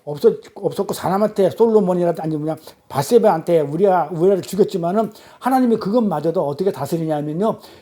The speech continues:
형벌을 지옥에 데려가고 아들에서 구원해서 제외시키진 않아요. 뭘 하냐면 때려요. 어떻게 때려요? 나를 때리면 괜찮겠는데 물론 때리기죠. 압살롬 반론을 통해가지고 또 그 다윗이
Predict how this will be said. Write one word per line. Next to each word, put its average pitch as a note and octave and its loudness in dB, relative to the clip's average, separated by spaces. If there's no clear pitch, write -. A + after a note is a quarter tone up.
형벌을 E4 2
지옥에 C#4 2
데려가고 G3 2
아들에서 F#3+ 2
구원해서 F#3 -2
제외시키진 G#3 -2
않아요. C3 -6
뭘 F#3 4
하냐면 F#3+ -2
때려요. F#3+ 0
어떻게 G3+ 4
때려요? A3 4
나를 F3+ 2
때리면 C#4 2
괜찮겠는데 F#3+ 0
물론 A#3+ -2
때리기죠. C#4 2
압살롬 A#3+ 2
반론을 G3 4
통해가지고 F#3+ 0
또 A3 4
그 F3+ -8
다윗이 G3+ 2